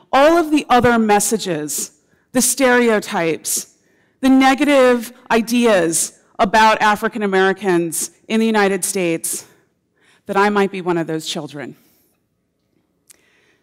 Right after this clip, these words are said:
That experience of growing up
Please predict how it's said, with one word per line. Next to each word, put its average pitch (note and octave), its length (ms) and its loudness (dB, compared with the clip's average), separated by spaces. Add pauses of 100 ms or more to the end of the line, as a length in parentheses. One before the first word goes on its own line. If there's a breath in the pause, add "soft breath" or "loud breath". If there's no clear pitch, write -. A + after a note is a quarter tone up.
(140 soft breath)
That C4+ 560 -2 (340)
experience F3 880 -4 (120)
of F#3+ 100 -10
growing F3+ 340 -2
up D3 260 -6